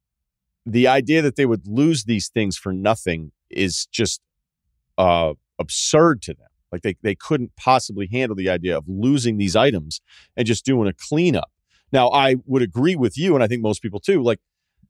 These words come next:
there's something about coming home when there is less clutter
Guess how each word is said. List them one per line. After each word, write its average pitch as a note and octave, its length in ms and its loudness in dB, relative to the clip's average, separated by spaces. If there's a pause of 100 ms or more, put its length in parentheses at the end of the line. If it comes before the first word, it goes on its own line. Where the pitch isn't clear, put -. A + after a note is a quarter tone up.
(120)
there's C#3 140 0
something G3+ 220 4
about E3 240 2
coming C3+ 300 -4
home B2+ 480 0
when A#2+ 180 0
there A2 140 -2
is A2+ 220 2
less G#2+ 220 -2
clutter G#2 400 0